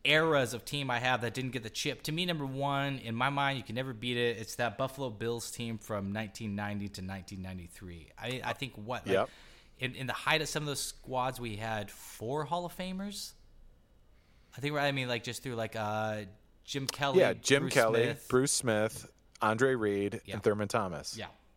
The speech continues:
Speaker 1: absolutely. So it's, uh, I, I don't know, for those guys to fall short, like, I can't imagine getting that close and never kind of pulling it off. And then, uh, you and I talked a little bit about this, I think, when we hit the,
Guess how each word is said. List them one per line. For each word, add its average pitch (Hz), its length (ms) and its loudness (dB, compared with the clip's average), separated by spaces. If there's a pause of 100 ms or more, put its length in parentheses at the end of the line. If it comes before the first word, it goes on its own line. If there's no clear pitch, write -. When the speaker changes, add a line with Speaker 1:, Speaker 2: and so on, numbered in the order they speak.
(240)
Speaker 1:
absolutely. 101 400 -8
So 123 200 -2
it's, 117 160 -2
uh, 110 260 0
I, 131 80 4
I - 20 6
don't 127 160 2
know, 113 100 -2
for 127 140 -6
those 127 260 0
guys 120 240 0
to 110 60 -10
fall 107 200 -4
short, 113 200 -8
like, 110 120 -6
I 107 60 -8
can't 110 280 -8
imagine 101 380 -4
getting 98 200 -6
that 92 180 -8
close 95 380 -10
and 92 180 -10
never 95 240 -8
kind 92 180 -10
of 85 60 -18
pulling 87 220 -16
it 87 40 -14
off. 82 160 -14 (460)
And 147 140 0
then, 156 180 4
uh, 143 400 4
you 185 100 0
and 233 80 2
I 208 60 2
talked 202 260 -4
a 139 40 2
little 123 360 2
bit 131 160 2
about 110 320 2
this, 110 220 -2
I 104 80 -6
think, 110 400 -6
when 107 160 -4
we 104 100 -4
hit 104 320 -10
the, 98 460 -4